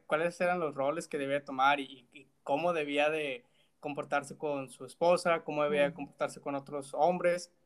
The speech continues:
Speaker 1: Entonces, de pronto surge este movimiento feminista que,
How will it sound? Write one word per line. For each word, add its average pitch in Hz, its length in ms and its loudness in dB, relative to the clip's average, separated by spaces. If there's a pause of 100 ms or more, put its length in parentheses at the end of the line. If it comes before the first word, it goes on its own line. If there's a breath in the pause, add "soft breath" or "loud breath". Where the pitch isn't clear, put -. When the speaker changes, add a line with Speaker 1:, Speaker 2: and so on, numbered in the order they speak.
Speaker 1:
Entonces, 156 520 -8
de 156 80 0
pronto 151 400 -4
surge 170 420 -2
este 160 320 -2
movimiento 139 400 -4
feminista 139 560 -2
que, 131 240 -6